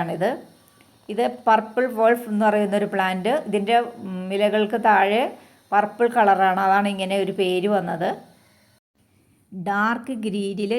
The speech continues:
ചെറിയ ഷെയ്ഡോട് കൂടിയ ഈ എപ്പീസിയ നല്ല ഭംഗിയുള്ള എപ്പീസിയാണ്. ഇതൊരു പ്രത്യേകതയുള്ള എപ്പീസിയാണ്. ഇതിന് റെഡ് കളർ ഫ്ലവറാണ് ഉണ്ടാവുന്നത്.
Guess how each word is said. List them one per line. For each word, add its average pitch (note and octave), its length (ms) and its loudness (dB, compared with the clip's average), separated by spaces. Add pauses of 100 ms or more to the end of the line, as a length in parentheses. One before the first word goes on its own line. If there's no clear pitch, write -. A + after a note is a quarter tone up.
(140)
ചെറിയ G3+ 300 0
ഷെയ്ഡോട് G3+ 580 -2
കൂടിയ G3 380 -2 (1700)
ഈ G#3+ 100 -14 (120)
എപ്പീസിയ G#3 460 -6 (240)
നല്ല G#3 200 -4 (140)
ഭംഗിയുള്ള G#3+ 460 0 (100)
എപ്പീസിയാണ്. G3 640 -4
ഇതൊരു A#3+ 240 -2
പ്രത്യേകതയുള്ള A#3 640 0 (100)
എപ്പീസിയാണ്. G#3+ 640 -4
ഇതിന് A#3 280 -2 (600)
റെഡ് A3+ 320 -4
കളർ G#3+ 220 4 (100)
ഫ്ലവറാണ് G#3 460 0
ഉണ്ടാവുന്നത്. F#3 680 0